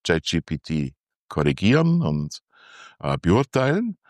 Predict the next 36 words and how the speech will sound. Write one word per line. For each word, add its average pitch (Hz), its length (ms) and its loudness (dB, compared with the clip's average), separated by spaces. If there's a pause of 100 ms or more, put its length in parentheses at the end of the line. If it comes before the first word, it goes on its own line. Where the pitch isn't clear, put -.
(200)
und 107 160 -4
dann 110 160 2
schaue 98 240 2
ich 98 100 -2
mir 110 140 4
das 113 200 0
an. 98 280 -2
Und 107 180 2
ich - 120 -2
komme 135 280 0
auf - 400 -4
ganz 185 640 -2
erstaunliche 104 720 0
Dinge 104 320 0
drauf. 80 460 0 (880)
Es - 300 2
hat 135 200 0
nicht 165 260 4
nur 139 300 4
Chat 117 220 2
G 113 160 2
P 107 160 2
T 123 260 4
eine 78 220 4
Bias, 57 600 -2
Vorurteile. 58 800 -2 (200)
Das - 220 -6
haben 87 200 0
auch 92 120 2
Lehrpersonen. 67 800 -2 (400)
Das 67 120 -4
lässt 95 260 2
sich 98 260 0
leider 92 380 4
nicht 92 260 2
vermeiden. 58 560 -4